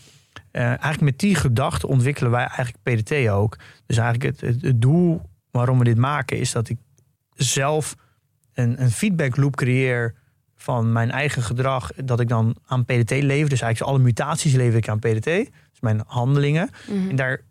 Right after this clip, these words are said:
Speaker 1: krijg ik eigenlijk feedback aan terug van wat voor impact mijn handeling heeft gehad.
Speaker 2: Ja.
Speaker 1: Zodat ik eigenlijk daar een betere belegger van word. En eigenlijk met die intentie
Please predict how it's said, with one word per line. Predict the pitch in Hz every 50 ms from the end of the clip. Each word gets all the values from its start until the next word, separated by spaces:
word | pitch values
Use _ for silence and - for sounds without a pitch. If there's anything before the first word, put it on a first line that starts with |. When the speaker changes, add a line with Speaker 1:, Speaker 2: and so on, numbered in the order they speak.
| _ _ _ _ _ _ -
Speaker 1:
krijg | - 160 165 185 190
ik | 185 151 123 -
eigenlijk | - - 143 135 139 127 123 -
feedback | - - 226 214 196 196 165 143 -
aan | 139 135
terug | - 156 160 147
van | - 151 139 135
wat | 139 143 -
voor | - -
impact | - 175 180 170 151 135 131 135
mijn | 143 131 123
handeling | 123 156 185 165 135 120 113
heeft | 110 101 101 -
gehad. | - 113 98 - - 92 87 - - _ -
Speaker 2:
Ja. | 202 190 185 180 - - _
Speaker 1:
Zodat | - - - 156 147 143 147
ik | 143
eigenlijk | 147 143 156 156 143 127 117
daar | 117 110 120 131
een | 139 123
betere | 120 131 135 127 123 120
belegger | 120 135 160 - - 120
van | 104 - 110
word. | 104 104 104 101
En | - 120 120
eigenlijk | 120 131 135 147 135 123
met | -
die | - 190 190 202
intentie | - 151 139 131 160 165 190 196 - - - 120 117 143 170